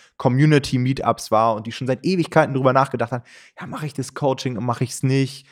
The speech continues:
Ich bin ja schon ganz gut unterwegs“, und ist jetzt auch ins Coaching gekommen, ähm, und ist super happy. Und wir haben das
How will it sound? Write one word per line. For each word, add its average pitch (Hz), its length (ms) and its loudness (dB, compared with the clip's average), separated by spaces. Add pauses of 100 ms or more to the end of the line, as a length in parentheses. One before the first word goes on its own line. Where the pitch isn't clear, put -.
(120)
Ich - 60 -20
bin 127 100 -4
ja 127 80 0
schon 127 160 -2
ganz 120 160 -2
gut - 140 -2
unterwegs“, 117 540 2
und 107 180 -8 (240)
ist - 80 -6
jetzt - 160 -4
auch - 140 4
ins 110 140 2
Coaching 104 380 0
gekommen, 95 640 -6
ähm, 98 180 -6
und 98 140 -6
ist 90 80 -10
super 110 220 -2
happy. 101 440 2
Und 95 180 -6
wir 98 80 -6
haben 98 120 -6
das 101 160 -10